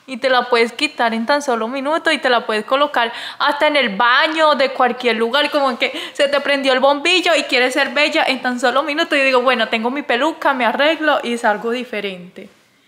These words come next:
En cualquier lugar me la puedo colocar, hasta si estoy en un baño público. Claro, en la calle así no. <laughs> En la calle no me la colocaría porque diría, "Ay, Dios,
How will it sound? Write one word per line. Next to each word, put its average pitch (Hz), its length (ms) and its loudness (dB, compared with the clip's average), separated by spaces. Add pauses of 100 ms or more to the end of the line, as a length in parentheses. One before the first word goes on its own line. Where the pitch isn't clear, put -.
(160)
En 240 160 -10
cualquier 247 380 0
lugar 269 280 2
me 294 100 0
la 302 160 2
puedo 226 200 -2
colocar, 262 480 -2
hasta 240 260 -2
si 226 120 -10
estoy 220 580 -6 (1160)
en 240 100 -4
un 226 140 -2
baño 214 360 0
público. 320 600 4
Claro, 269 260 2
en 226 100 2
la 214 120 0
calle 240 280 0
así 285 220 -2
no. 294 240 2
<laughs> - 60 -4 (920)
En 262 140 -6
la 254 140 0
calle 247 220 -2
no 277 120 -6
me 285 100 -2
la 285 140 0
colocaría 269 500 0
porque 262 220 -2
diría, 220 400 0
"Ay, 285 160 0
Dios, 262 180 -2